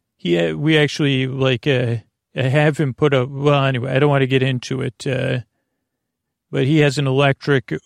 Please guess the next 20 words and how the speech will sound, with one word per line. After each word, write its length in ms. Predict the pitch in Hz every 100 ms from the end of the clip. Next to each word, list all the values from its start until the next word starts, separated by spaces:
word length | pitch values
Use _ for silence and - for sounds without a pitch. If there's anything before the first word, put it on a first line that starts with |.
| -
Uber 560 | 156 135 - 156 143 143
driver 720 | 131 131 120 120 113 123 123
that 260 | 123 127 117
drives 540 | 139 131 131 123 -
up 180 | 139 123
his 220 | 139 131
Zoom. 440 | 120 120 135 131 127
So 180 | - 151
it's 120 | -
sti-, 260 | - 180
he 140 | 160 180
still 320 | - 185 170
goes 480 | 131 156 151 147 165
on 240 | 151 139
the 80 | 131
drive 600 | 120 131 135 135 131 120
from 320 | - 143 135
L 240 | 135 131 131
A 200 | 131 117
here. 680 | 156 151 131 127 143 120